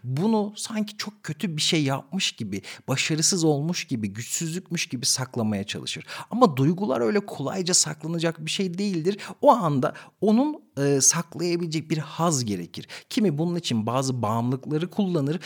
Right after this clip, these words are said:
kimisi de bunu o yemek yemenin hazzıyla kapatmaya çalışır. Bu bir zincir oluşturur ve sonrasında kişi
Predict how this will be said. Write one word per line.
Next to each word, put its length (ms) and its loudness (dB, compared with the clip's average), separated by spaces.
kimisi 380 0
de 180 -2
bunu 240 -2
o 100 -2
yemek 420 -2
yemenin 240 0
hazzıyla 520 -4
kapatmaya 540 -10
çalışır. 400 -8
Bu 260 4
bir 100 4
zincir 520 4
oluşturur 640 -4
ve 80 0
sonrasında 640 -2
kişi 340 -2